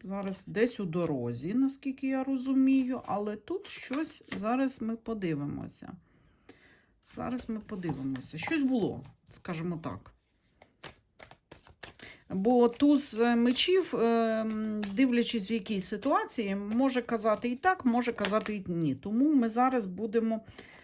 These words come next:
ось, а тут тепер в мене йде місяць. Місяць і, тобто,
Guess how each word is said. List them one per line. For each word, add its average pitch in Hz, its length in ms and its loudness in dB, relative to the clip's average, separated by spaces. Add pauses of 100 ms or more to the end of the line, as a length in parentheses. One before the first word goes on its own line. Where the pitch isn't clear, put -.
(140)
ось, 175 360 -2
а 196 120 -2
тут 349 240 -2
тепер 285 300 4
в - 20 2
мене 269 340 10
йде 233 220 8
місяць. 165 880 2 (720)
Місяць 302 880 4
і, 247 520 0 (960)
тобто, 262 680 2